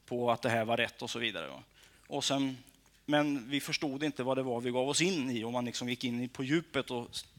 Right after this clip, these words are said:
tittade på stamfederationer och olika makter som stödde de här olika grupperingarna.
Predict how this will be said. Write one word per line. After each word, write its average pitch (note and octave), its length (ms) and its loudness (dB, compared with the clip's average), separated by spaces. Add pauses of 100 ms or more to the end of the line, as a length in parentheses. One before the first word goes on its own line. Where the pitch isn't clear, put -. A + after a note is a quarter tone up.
(120)
tittade - 600 4
på A#2+ 160 -2
stamfederationer A#2+ 1080 0
och B2 60 -2
olika A#2+ 340 -2
makter B2 340 0
som A#2 140 -4
stödde A#2 280 -4
de A#2 140 -6
här A2+ 100 -2
olika A#2 220 -6
grupperingarna. A2+ 420 -4